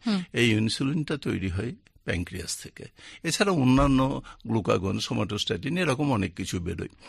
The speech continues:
Speaker 1: হুম।
Speaker 2: আর অন্য ব্যাপারটা প্যানক্রিয়াসের যেটা হয় সেটা হচ্ছে হজম করার, কার্বোহাইড্রেট, ফ্যাট, প্রোটিন, এই তিনটে হচ্ছে আমাদের খাবারের, আমরা বলি প্রক্সিমাল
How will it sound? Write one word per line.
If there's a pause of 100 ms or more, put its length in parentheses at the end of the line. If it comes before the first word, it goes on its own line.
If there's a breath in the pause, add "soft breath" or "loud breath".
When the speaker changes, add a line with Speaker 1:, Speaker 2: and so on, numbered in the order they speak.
(120)
Speaker 1:
হুম। (140)
Speaker 2:
আর (1400)
অন্য
ব্যাপারটা
প্যানক্রিয়াসের
যেটা
হয়
সেটা
হচ্ছে
হজম
করার, (560 loud breath)
কার্বোহাইড্রেট,
ফ্যাট, (160)
প্রোটিন,
এই
তিনটে
হচ্ছে
আমাদের
খাবারের,
আমরা
বলি
প্রক্সিমাল